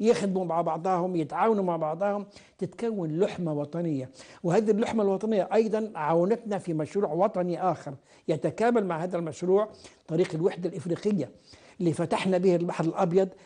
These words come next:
أمام مالي وأمام النيجر. أردت أن أقول بهذا أنه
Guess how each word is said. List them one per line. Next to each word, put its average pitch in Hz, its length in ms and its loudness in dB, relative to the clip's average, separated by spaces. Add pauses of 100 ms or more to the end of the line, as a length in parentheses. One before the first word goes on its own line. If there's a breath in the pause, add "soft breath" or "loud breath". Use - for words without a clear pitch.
(140 loud breath)
أمام 165 200 2
مالي 185 480 2 (380 loud breath)
وأمام 185 260 2
النيجر. 135 420 -2 (560 soft breath)
أردت 240 240 2
أن 226 140 0
أقول 190 320 2
بهذا 147 500 -2
أنه 143 320 -2